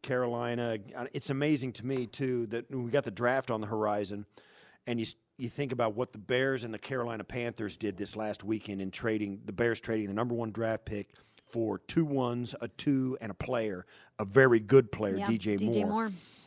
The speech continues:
Speaker 1: Uh, to the Bears, and the Bears giving up one draft pick and dropping down, uh, what
Speaker 2: To
Speaker 1: was it?
Speaker 2: number nine.
Speaker 1: To number nine.
Speaker 2: Mm-hmm.
Speaker 1: The to-, still got a top ten pick.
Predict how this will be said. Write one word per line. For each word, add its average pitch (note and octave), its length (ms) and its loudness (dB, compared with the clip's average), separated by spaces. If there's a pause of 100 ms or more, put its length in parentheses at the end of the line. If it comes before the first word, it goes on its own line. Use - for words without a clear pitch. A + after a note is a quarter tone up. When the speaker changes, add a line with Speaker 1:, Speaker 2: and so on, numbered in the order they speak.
(160)
Speaker 1:
Uh, A2+ 120 2
to C3+ 160 4
the A#2+ 80 6
Bears, A2 580 6 (220)
and A#2 120 -2
the A2+ 40 0
Bears C3 240 4
giving A#2+ 180 2
up G#2 120 0
one A#2+ 200 2
draft A2+ 380 2
pick B2 160 0
and G2+ 120 -4
dropping B2 420 2
down, A#2 480 0 (400)
uh, G#2 160 0
what A2 140 2
Speaker 2:
To G#3+ 40 2
Speaker 1:
was G3+ 80 0
it? G3 40 -2
Speaker 2:
number G3 160 -4
nine. F#3 360 -6
Speaker 1:
To B2 120 0
number A#2+ 220 2
nine. G#2+ 380 0
Speaker 2:
Mm-hmm. G2+ 120 -4
Speaker 1:
The G#2+ 80 -2
to-, C3+ 220 -2
still D#3+ 180 4
got A#2 160 2
a - 20 -10
top A#2 260 0
ten G2+ 220 -2
pick. - 320 -2